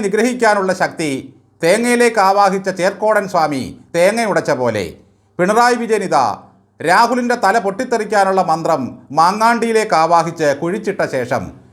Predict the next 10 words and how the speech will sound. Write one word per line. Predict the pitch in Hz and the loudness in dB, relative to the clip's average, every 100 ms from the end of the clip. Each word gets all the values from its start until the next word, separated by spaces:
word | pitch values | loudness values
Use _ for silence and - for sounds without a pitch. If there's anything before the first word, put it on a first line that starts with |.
| _ 147 | _ 0
ദുബായിലേക്ക് | 185 226 240 226 220 160 | 2 4 4 2 -2 -4
പോയിരിക്കുകയാണ് | 160 160 160 139 131 117 107 | -4 -6 -6 -4 -2 -4 -6
സുഹൃത്തുക്കളെ. | 110 98 101 104 139 - - _ _ _ _ _ - | -10 -10 -6 -2 -2 -4 -12 _ _ _ _ _ -2
രാഹുക്കൾ | 143 180 226 277 277 269 208 | 2 4 4 2 0 0 2
ബലവാനായി | 208 226 240 240 226 226 - | 2 4 4 2 0 -2 -4
സ്വക്ഷേത്രത്തിൽ | 190 190 202 202 226 226 202 | -4 -2 -4 -2 -4 -4 -4
നിന്നതിനാൽ | 185 170 165 151 117 120 - - 156 | -6 -2 2 2 0 -8 -16 -4 -2
എന്തെല്ലാം | 185 226 226 233 247 | 0 2 4 4 2
അനിഷ്ടങ്ങളും | 190 190 233 226 214 190 165 | -2 -2 -4 -4 -4 -2 -2
മാനഹാനിയും | 175 208 202 185 175 143 | -2 0 0 0 -2 -4